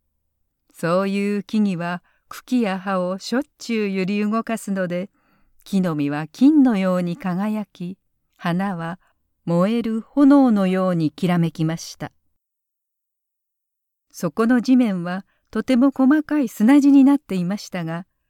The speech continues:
硫黄の炎のように青く光っていました。こうして辺り一面に不思議な青い光が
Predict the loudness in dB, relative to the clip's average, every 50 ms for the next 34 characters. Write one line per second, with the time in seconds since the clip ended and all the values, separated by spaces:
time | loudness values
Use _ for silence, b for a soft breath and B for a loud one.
0 | _ _ _ _ _ _ -6 -4 -2 -2 -2 -2 -2 0 0 0 0 0 2 2
1 | 4 4 4 2 2 0 -2 -2 -2 -4 -4 -6 -6 -6 -6 -6 -6 -6 -8 -10
2 | _ -4 -2 0 0 -2 -2 -6 _ -10 -10 -10 -8 -6 -6 -6 -6 _ -10 -8
3 | -6 -6 -6 -6 -8 -12 -14 -20 -18 -18 -18 _ _ _ _ _ _ _ _ _
4 | _ _ _ _ _ _ _ _ _ _ _ _ _ _ _ _ _ _ _ _
5 | _ _ _ _ _ _ _ _ _ _ -10 -6 -4 -4 -2 -4 -4 -6 -10 -12
6 | -8 -8 -8 -8 -6 -6 -6 -6 -6 -6 -6 -4 -6 -6 -8 -8 -10 -8 -6 -4
7 | -4 -2 -2 -4 -4 -6 -6 -6 -6 -8 -10 _ _ _ _ _ _ _ -18 -14
8 | -6 -2 2 2 4 4 2 0 -2 -2 -2 0 0 0 0 0 0 -2 -4 -6
9 | -8 -6 -6 -6 -6 -6 -6 -6 -8 -8